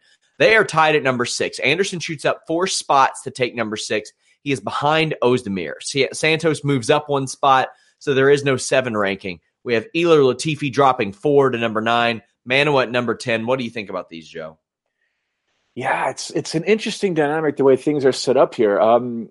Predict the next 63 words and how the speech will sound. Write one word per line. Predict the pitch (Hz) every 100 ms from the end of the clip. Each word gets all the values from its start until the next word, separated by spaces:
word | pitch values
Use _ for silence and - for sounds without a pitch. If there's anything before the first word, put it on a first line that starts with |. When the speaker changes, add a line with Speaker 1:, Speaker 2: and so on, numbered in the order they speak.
| -
Speaker 2:
you | 131
know, | 101
I, | - 110
I |
take | 113 139
nothing | 120 113 110
away | 107
from | -
Corey | 95 - 107 95
Anderson, | 107 110 - 95
but | 95
I'm | 135
not, | 143
I'm | 107
not | 131
sure | - 127
if | 107
he | -
should | - - - - 160 143 113
be | 120 107
that | 107 110 120
high. | - - 120 131
I | 113
get | 107 - 127
it. | 180 -
I | 107
understand | 120 113 - 110 151
it. | 214 220 _ _ _
Um, | 113 113 117 117 123 123 117
you | 135
know, | 120
D | 117 98 175
C, | 175 - 247
though, | 185 107 117 - _ _ -
uh, | 120 127 131 135 127 -
you | 131
know, | 131
what | 170
do |
we | 214
say | - 202
about | 208 180 185
D | 185
C? | 175 - 196
Is | 113
he | 123
gonna | 139
be | 131
competing | - 117 139 175
again | 190 190
at | 190 185
two | 196
hundred | 190 190 180
five | 175 175
pounds? | 170 170 220
Is | 139
he | 110
taking | 104 147 143
a | 139
slot | - 135 139
from | 123
someone | 117 139 143 131
that | 127 117